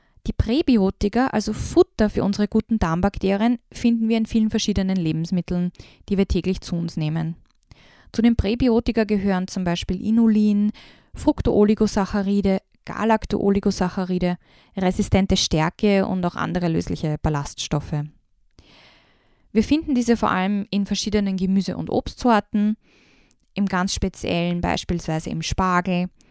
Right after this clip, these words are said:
aber auch in verschiedenen Lauchgemüsen, in Bananen, Chicory, Hafer, Artischocken, Pilzen, Kakao, Leinsamen, in Kartoffeln und Süßkartoffeln, aber auch in Heidelbeeren, Quinoa,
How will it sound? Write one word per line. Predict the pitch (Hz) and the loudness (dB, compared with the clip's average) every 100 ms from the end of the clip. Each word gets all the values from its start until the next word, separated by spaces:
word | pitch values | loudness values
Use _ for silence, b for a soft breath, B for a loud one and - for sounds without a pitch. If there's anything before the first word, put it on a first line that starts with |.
| b - | b -6
aber | 170 170 | 0 0
auch | - | 0
in | 180 | -2
verschiedenen | 175 190 165 160 | -2 -2 -2 -4
Lauchgemüsen, | 160 170 175 - 185 180 180 165 165 165 _ b b b | 0 0 0 0 0 2 2 0 -4 -6 _ b b b
in | 190 180 | -4 0
Bananen, | 185 185 165 156 160 165 165 - _ | 0 0 0 0 -2 -2 -4 -8 _
Chicory, | - - 220 - 185 175 170 170 - - | -4 -2 -2 0 0 0 -2 -4 -10 -6
Hafer, | 165 160 - 160 160 _ b b b b - | -4 -4 -2 -4 -4 _ b b b b -6
Artischocken, | 233 - 247 - 165 - 175 175 185 _ _ _ _ | -4 -4 -4 0 -2 -2 -6 -6 -8 _ _ _ _
Pilzen, | - 220 208 202 - - 175 170 170 - | 0 2 2 0 -4 -8 -6 -8 -10 -12
Kakao, | - 214 - 170 165 160 170 170 b b | -8 -8 -4 -2 0 0 -2 -6 b b
Leinsamen, | 170 160 156 180 - 165 165 160 165 180 _ - | -10 -6 -4 -4 -4 -4 -4 -4 -6 -12 _ -6
in | 254 | -4
Kartoffeln | 294 - 196 - 190 202 | -4 0 0 2 -2 0
und | 214 | -2
Süßkartoffeln, | - 180 - 185 170 - 175 170 - b b b | -2 -4 -4 -2 -4 -4 -4 -4 -8 b b b
aber | 220 233 240 | 2 4 2
auch | 233 | 0
in | 220 - | -2 -2
Heidelbeeren, | 185 202 185 196 185 185 202 - | -2 -2 0 0 0 -2 -4 -6
Quinoa, | - 233 190 185 180 185 | -4 -2 0 0 -2 -4